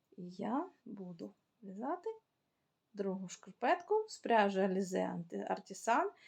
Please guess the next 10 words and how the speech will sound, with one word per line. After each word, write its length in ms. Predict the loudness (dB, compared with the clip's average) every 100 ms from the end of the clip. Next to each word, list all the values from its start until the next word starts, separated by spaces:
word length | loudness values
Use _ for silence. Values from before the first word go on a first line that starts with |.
| -20 -20 -4
Е, 300 | 0 2 2
шкарпетка, 960 | 0 0 -2 6 6 6 6 6 6 4
е, 280 | -2 -2 -2
дівчата, 340 | -2 2 2 4
дивіться, 360 | 4 4 2
пряжі 520 | -2 2 4 6 6
мені 340 | 4 6 4 2
повинно 560 | 0 -2 2 2 0 -2
вистачити. 680 | -6 -4 -4 -10 -12 -12 -14 -20 -20 -20 -12
Шкарпетка 920 | -2 2 2 6 8 8 6 6 6